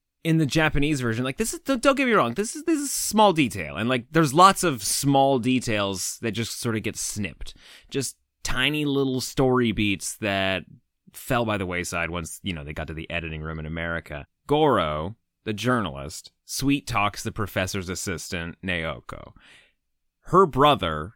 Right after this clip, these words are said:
Ken, is the survivor of that ship attack at the beginning of the movie, but right now, her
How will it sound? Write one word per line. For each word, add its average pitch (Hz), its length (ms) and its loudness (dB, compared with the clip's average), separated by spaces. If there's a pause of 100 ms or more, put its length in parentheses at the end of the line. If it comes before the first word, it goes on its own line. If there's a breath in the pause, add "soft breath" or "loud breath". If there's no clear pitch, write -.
Ken, 85 640 2 (120)
is 120 200 0
the 117 120 2
survivor 113 680 2
of 95 100 -2
that 90 160 -2
ship - 220 -2
attack 95 320 -2
at 90 80 -10
the 80 80 -16
beginning 107 340 -2
of 110 80 -2
the 95 60 -4
movie, 73 500 -10 (400)
but 107 100 -4
right 127 280 0
now, 98 580 -2 (440)
her 135 440 2